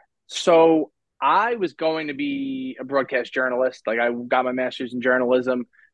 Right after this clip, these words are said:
m-, mainly write-, like, writing and on camera. Um, but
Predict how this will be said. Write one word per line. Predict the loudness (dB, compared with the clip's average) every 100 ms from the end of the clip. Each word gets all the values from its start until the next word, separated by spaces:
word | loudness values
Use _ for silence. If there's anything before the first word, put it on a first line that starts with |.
| _
m-, | -2 0
mainly | 2 2 4 4 2
write-, | 0 2 2 2 0
like, | -2 -2
writing | 0 4 4 2 0
and | -2
on | -2 -2
camera. | -4 -4 -4 -6 _ _ _ _ 0
Um, | 2 2 0 -4 -10 _ _ _ 2
but | 4 4 2